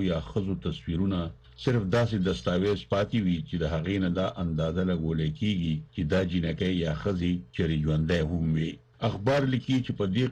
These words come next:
قسمه واقعاتو کې قتل شوو ښځو یا جنکو سره انصاف کېدل خو ډېره لویه خبره ده، بلکې کله کله خو د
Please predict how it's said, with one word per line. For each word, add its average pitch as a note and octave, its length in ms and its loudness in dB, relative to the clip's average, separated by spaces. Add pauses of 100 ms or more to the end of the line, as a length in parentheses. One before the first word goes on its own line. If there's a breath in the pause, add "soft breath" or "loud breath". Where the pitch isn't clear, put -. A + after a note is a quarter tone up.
قسمه G#2+ 300 -2
واقعاتو G#2 640 0
کې G#2 240 -2
قتل F2 340 -2
شوو G#2 320 0
ښځو G2+ 300 0 (100)
یا F#2+ 100 2 (120)
جنکو E2 360 -2 (120)
سره F2 160 -2 (140)
انصاف F2+ 500 -2
کېدل E2+ 340 -2
خو E2 180 -4
ډېره F2 240 0
لویه F2 320 0
خبره E2+ 380 0
ده، G2+ 80 2 (340)
بلکې F2+ 260 0 (100)
کله G#2+ 260 0
کله G#2 240 0
خو G2 140 0
د E2+ 40 -2